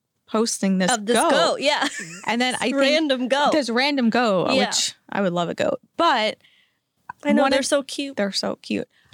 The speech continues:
Speaker 1: One of their goats had a baby goat, I think they said. It wasn't like they went and bought a goat. I think it was
Speaker 2: But
Speaker 1: a
Speaker 2: they had a, they did have a goat?
Speaker 1: They, they do have a couple animals.
Speaker 2: And then they had a baby go-, uh, got
Speaker 1: And
Speaker 2: it.
Speaker 1: then
Speaker 2: Okay.
Speaker 1: I think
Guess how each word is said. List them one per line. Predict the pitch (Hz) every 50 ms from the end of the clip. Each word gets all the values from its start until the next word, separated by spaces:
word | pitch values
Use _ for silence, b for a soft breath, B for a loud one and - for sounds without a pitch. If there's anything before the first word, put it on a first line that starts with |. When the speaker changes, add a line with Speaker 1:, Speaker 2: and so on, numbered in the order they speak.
| B B
Speaker 1:
One | - 208 240 254 269 285
of | 294 277 277 262 - _ _ _ _ _ -
their | - 226 226 240 262 269
goats | 269 294 294 302 311 - -
had | - - - - 226 220 226
a | 269
baby | 277 - 320 330 320 330 320
goat, | 311 330 330 339 359 381 - - _ _ _ _ _ -
I | - 311
think | 302 320 311 320 -
they | 349 330 330
said. | 320 - - 349 339 349 349 349 - -
It | 254 277
wasn't | 262 285 294 330 339 349
like | 330 320
they | - 339 294
went | 254 214 247 247 208 214
and | 240 214
bought | 220 214 214 196
a | 190
goat. | - - 185 185 202 226 - - -
I | - 226 233
think | 214 - 226 220 190 -
it | 214
was | 220 220 202 202 -
Speaker 2:
But | 294 196
Speaker 1:
a |
Speaker 2:
they | 247 277
had | - - - 285 285 277
a, | 285 - - _ _ _
they | - 277 262
did | 208 196 262 311 339
have | 320 392 415 -
a | 453
goat? | - - 415 440 453 466 453 - -
Speaker 1:
They, | 254 -
they | - - 294 294
do | 262 349 381
have | 381 370 339
a | 277
couple | - - 226 214 247 233 - -
animals. | 247 254 262 269 285 302 311 320 359 349 - -
Speaker 2:
And | 269 254 247 247
then | 247 247
they | 240
had | 233 220 214
a | 214
baby | 214 208 190 202
go-, | 190 - -
uh, | - 233
got | 214 220 196
Speaker 1:
And | 233 240 226
Speaker 2:
it. |
Speaker 1:
then | 220 220 220 214 220 220
Speaker 2:
Okay. | 220 - - 190 190
Speaker 1:
I |
think | 190 - - 240 233 233 226 - - -